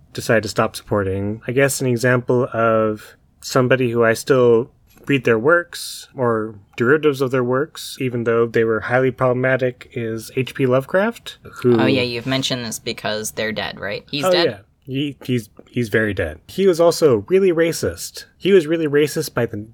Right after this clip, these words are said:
Speaker 1: standards of the nineteen twenties.
Speaker 2: Oh, that's very, very racist.
Speaker 1: Yeah. So, but it's, I don't know, I find if somebody's dead, it, you know, going back to the Orson Scott Card thing, like, they no longer have money or mouth to put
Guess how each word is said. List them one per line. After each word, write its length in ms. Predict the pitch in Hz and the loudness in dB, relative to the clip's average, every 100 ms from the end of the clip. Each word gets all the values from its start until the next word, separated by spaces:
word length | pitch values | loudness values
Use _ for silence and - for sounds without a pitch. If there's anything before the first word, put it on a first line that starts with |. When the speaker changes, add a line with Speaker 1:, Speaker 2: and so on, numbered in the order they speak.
| _ | _
Speaker 1:
standards 500 | - - 139 160 151 | -8 -2 0 0 0
of 80 | 135 | -2
the 80 | - | -2
nineteen 440 | 98 139 135 127 | -2 -2 -2 -4
twenties. 640 | 113 - 143 82 82 - - - - - - - - - | -4 -2 -2 -4 -10 -14 -14 -20 -14 -12 -12 -16 -16 -10
Speaker 2:
Oh, 80 | 185 | -8
that's 240 | 113 - | -8 -4
very, 240 | 123 139 | 0 0
very 260 | 127 120 123 | 0 -2 -2
racist. 580 | 104 101 - - - 262 | -6 -10 -12 -12 -14 -10
Speaker 1:
Yeah. 360 | 151 151 123 90 _ | -2 0 0 -2 _
So, 600 | - - 143 131 123 120 - | -8 0 2 2 2 0 0
but 320 | 175 165 156 _ _ | 0 2 -4 _ _
it's, 600 | 185 220 - - - - _ - | 0 0 -2 -14 -14 -18 _ 0
I 80 | |
don't 100 | 214 | 2
know, 180 | 180 180 | 2 0
I 100 | 180 | -2
find 400 | 170 185 196 214 | -2 -2 -2 -2
if 120 | 196 - | -2 0
somebody's 500 | 185 185 185 175 135 | 0 0 0 -2 -2
dead, 480 | 170 160 139 139 - | 0 2 2 0 -6
it, 100 | 143 _ - | -8 _ -2
you 100 | 147 | 0
know, 80 | |
going 260 | 131 156 156 | 2 0 0
back 260 | 147 147 - | -4 -8 -6
to 460 | 151 131 123 123 - | -2 2 2 0 -8
the 100 | - | -8
Orson 300 | 147 147 - | 0 0 -2
Scott 280 | 127 151 151 | -4 -4 -4
Card 260 | - 233 220 | -2 -2 0
thing, 240 | 185 185 | -2 -2
like, 180 | 165 160 | -2 -2
they 120 | 185 | -2
no 160 | 202 202 | 0 2
longer 340 | 190 190 180 | 2 2 2
have 460 | 143 165 160 151 - _ _ _ _ - | 2 2 2 0 -8 _ _ _ _ -4
money 320 | 135 160 175 | 0 2 2
or 180 | 151 160 | -2 -2
mouth 580 | 165 170 113 - - - _ _ _ _ - | 2 0 0 -6 -20 -20 _ _ _ _ -10
to 160 | - 127 | -6 -2
put 320 | 143 123 | 2 2